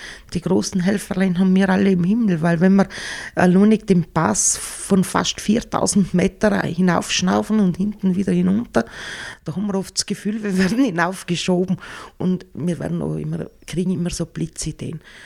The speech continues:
Aber irgendwo im Hinterstübchen hatten Marlies und ich immer, „Irgendwann bauen wir ein Waisenhaus.“ Da war zwar Nepal nie so, mm, definitiv Nepal, ein Waisenhaus, das wär's.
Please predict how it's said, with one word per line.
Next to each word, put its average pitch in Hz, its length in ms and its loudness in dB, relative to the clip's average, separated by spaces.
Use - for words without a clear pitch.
Aber 214 460 2
irgendwo 247 420 2
im 202 120 2
Hinterstübchen 233 1040 -4
hatten 185 260 -4
Marlies 220 460 -6
und 190 140 -6
ich 196 260 -6
immer, 190 360 -4
„Irgendwann 170 480 -2
bauen 160 220 -4
wir 180 80 -4
ein 151 120 -4
Waisenhaus.“ 139 520 -6
Da 165 160 -2
war 190 220 0
zwar 180 260 -4
Nepal 196 560 0
nie 208 720 2
so, 214 800 0
mm, - 580 -12
definitiv 220 720 0
Nepal, 139 400 -2
ein 160 140 -2
Waisenhaus, 202 680 -2
das 196 300 -2
wär's. 165 500 -6